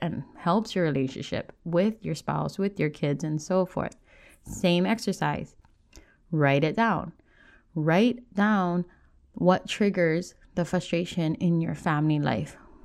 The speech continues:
whether it's a relationship with your spouse, a relationship with your kids,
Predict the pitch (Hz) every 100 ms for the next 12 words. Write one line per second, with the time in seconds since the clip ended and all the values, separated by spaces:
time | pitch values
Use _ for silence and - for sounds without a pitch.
0 | - - 160 151 151 - - - 156 147
1 | 160 151 170 - 170 160 - 147 - 226
2 | 240 233 - - - - 165 160 151 170
3 | 160 151 - - 139 - 214 208